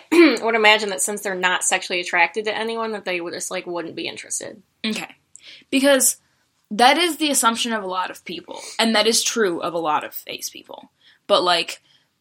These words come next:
Speaker 2: there's still a spectrum there. So there are people, so that's, like, the middle of the spectrum, right?
Speaker 1: Right.
Speaker 2: Like, people who just, like, aren't really interested. But then there's, on the other end of that,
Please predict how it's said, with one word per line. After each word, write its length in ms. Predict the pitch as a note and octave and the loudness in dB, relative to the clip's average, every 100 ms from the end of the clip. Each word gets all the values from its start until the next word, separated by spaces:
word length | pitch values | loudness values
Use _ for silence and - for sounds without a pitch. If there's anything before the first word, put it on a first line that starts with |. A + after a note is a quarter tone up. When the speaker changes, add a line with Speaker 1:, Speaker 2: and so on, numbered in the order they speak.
| _ | _
Speaker 2:
there's 360 | F#3 F3+ G#3+ F#3+ | -4 2 2 2
still 300 | - F#3 E3+ | -2 -2 -4
a 60 | F3+ | -4
spectrum 500 | - G3 - D3+ - | -2 -2 -4 -12 -14
there. 160 | - | -14
So 160 | - A3 | -10 -8
there 220 | G#3 B3 | -4 2
are 180 | A#3+ C#4 | 4 2
people, 560 | C4+ A3 F#3 F3+ G3 - | 0 -6 -2 -2 -4 -6
so 120 | - | 2
that's, 220 | A#3 C#4 | 4 4
like, 140 | B3+ A3 | 0 -2
the 80 | E3+ | -6
middle 240 | E3 - | -6 -8
of 60 | - | -10
the 60 | - | -12
spectrum, 360 | - - E3 | -12 -12 -12
right? 100 | D3+ | -8
Speaker 1:
Right. 80 | D#3 | -6
Speaker 2:
Like, 140 | F#3+ G#3+ | -6 -8
people 200 | B3 B3 | -6 -4
who 140 | G#3+ | -4
just, 160 | F#3+ F#3 | -4 -6
like, 100 | - | -4
aren't 200 | E3+ - | -6 -8
really 200 | D#3+ - | -10 -10
interested. 480 | - - - - - - - - - | -12 -12 -10 -12 -14 -20 -20 -16 -8
But 140 | G3+ | 0
then 360 | G#3+ G#3 G3+ F#3+ | 0 0 -4 -2
there's, 260 | F#3+ F#3 - | -2 -2 -4
on 140 | F#3+ F3+ | -6 -4
the 100 | F3 | -2
other 200 | A#3 C#4 | 2 2
end 160 | G3 F3 | 2 -4
of 120 | - | -6
that, 320 | D#3 - | -4 -4